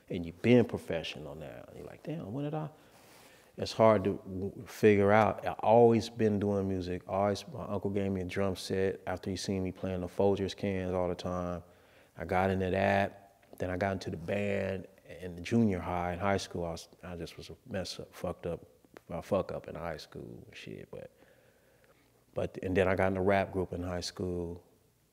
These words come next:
I was a beatboxer and shit. And I think I was fourteen, they was, like, eighteen or whatever. They was, uh, seniors. And, um, and shit, then I went to Alabama. I was trying to do it out there.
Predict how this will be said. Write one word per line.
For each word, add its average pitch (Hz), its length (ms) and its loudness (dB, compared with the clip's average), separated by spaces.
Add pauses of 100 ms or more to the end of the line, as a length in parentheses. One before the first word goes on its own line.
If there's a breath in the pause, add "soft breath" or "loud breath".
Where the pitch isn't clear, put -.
(120)
I 95 100 -4
was 90 120 -4
a 87 60 -10
beatboxer 90 800 -2
and 82 80 -12
shit. 87 460 -10
And 85 100 -18
I 85 40 -16
think 95 180 -12
I 87 40 -10
was 85 180 -12
fourteen, 101 960 -6
they 92 100 -6
was, 87 160 -12
like, 76 140 -14
eighteen 85 640 -10
or 82 60 -14
whatever. 80 340 -12 (160)
They 87 120 -8
was, 82 140 -10
uh, - 80 -18 (340)
seniors. 82 680 -6 (960 soft breath)
And, 101 280 -8
um, 87 580 -4 (1500)
and 85 160 -10
shit, 120 340 2
then 117 160 6
I 107 40 4
went 107 180 4
to 151 80 2
Alabama. 131 460 6
I 123 40 6
was 113 80 2
trying 123 220 4
to 123 60 6
do 127 200 4
it 131 80 6
out 131 220 2
there. 107 340 0